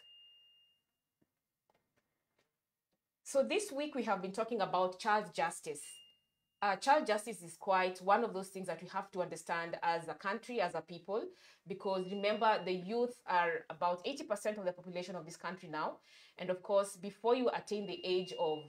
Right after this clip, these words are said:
uh, of, of being a youth, you're a child. So we are gonna discuss about child justice. We have taken you through some,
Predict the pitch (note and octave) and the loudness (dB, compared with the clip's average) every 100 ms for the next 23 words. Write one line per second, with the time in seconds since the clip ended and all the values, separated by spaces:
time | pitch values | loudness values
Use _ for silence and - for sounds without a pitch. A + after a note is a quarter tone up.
0 | D3 D3+ - D#3+ D3+ D3+ F3 A3+ D#3+ D#3+ | -4 -4 -4 -8 -6 -8 -4 -2 -2 -2
1 | G3+ F3+ E3+ D#3+ C#3+ - F#3 D3+ C3+ - | -4 -6 -4 -6 -6 -2 0 0 -2 -14
2 | _ - _ - A#3+ A3 G#3 G#3 G#3+ B3 | _ -20 _ 0 6 6 4 0 -2 4
3 | B3+ B3+ C#4 B3 F#3 G3+ F#3 F3 E3+ - | 4 6 4 2 -2 -4 -4 -2 -2 -2
4 | F#3 F3+ D3+ - D#3+ E3 G3+ G3 F#3+ B3+ | -4 -2 -6 -8 -14 -8 -2 -2 0 0
5 | B3+ A3 G#3+ - A3 A3 F3+ F3 | 0 0 -2 -6 -8 0 2 0